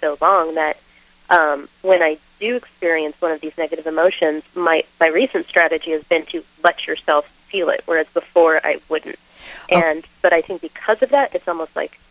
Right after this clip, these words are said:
Speaker 1: an overblown reaction, and I don't know how to deal with it. And so really it's about how to curb that obsession and, and not to not feel the emotion, but to kind of let it, strategies to kind of help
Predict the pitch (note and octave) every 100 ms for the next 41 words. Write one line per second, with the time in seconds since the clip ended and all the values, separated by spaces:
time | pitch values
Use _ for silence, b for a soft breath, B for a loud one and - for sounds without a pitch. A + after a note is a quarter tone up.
0 | _ E3+ E3 F3+ F#3 D3+ D#3+ D#3 D#3 -
1 | - - - - E3 D#3 D#3+ - - -
2 | D#3 D3 - D3 - - - - B B
3 | - E3+ - E3+ E3 G#3 F3 D3+ - -
4 | D#3 - - F#3 F3 - - E3+ D#3+ D#3+
5 | D3+ - - D#3+ - E3 D#3 B B B
6 | - F3+ C#4 - G#3 F3+ D#3+ - F#3 E3+
7 | E3+ D3+ D3+ D3+ - G#3+ G#3+ G3 F3 D#3
8 | - _ - E3 D#3 D3+ D#3 - _ -
9 | G3 F#3 - - F3+ D#3+ - _ - A3+
10 | A#3 A3 F#3+ - F#3 F3+ D#3+ - _ -
11 | F3+